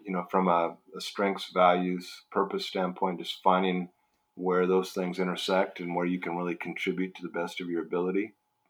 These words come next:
uh, based on your design. I, and to me, it's a God-given design. So, you know, we're stewards of that, and our job is to make sure that we are good stewards of making, you know, finding the right match. And the other is closely related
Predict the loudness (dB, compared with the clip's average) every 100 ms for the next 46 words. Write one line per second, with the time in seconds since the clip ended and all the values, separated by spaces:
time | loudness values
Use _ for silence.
0 | -6 -4 0 2 2 4 2 2 0 0
1 | 2 2 0 -4 -6 -8 -6 -2 0 0
2 | -2 0 2 2 2 2 0 0 2 0
3 | -2 -6 -6 -6 -8 _ _ _ _ -8
4 | -2 0 0 2 2 0 -2 2 6 6
5 | 4 0 2 2 0 -4 -10 _ _ _
6 | _ _ _ -4 0 4 4 2 -4 -4
7 | -2 -2 -4 -8 _ -12 -6 -2 -2 -2
8 | -2 -2 -4 -6 _ _ _ _ _ -2
9 | 4 4 4 -4 0 -2 -4 -12 _ _
10 | -8 -6 -4 -6 -8 -6 -6 -6 -10 -6
11 | -6 -4 0 2 2 0 -2 0 0 0
12 | -6 -14 _ _ _ _ _ _ _ _
13 | _ -4 4 6 8 6 4 4 4 0
14 | 4 4 2 -4